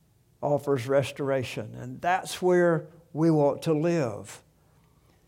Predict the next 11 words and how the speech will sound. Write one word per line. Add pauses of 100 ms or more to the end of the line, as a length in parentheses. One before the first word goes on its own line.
(760)
The
history
of
Israel (1500)
is
a
record
of
God's
steadfast
love.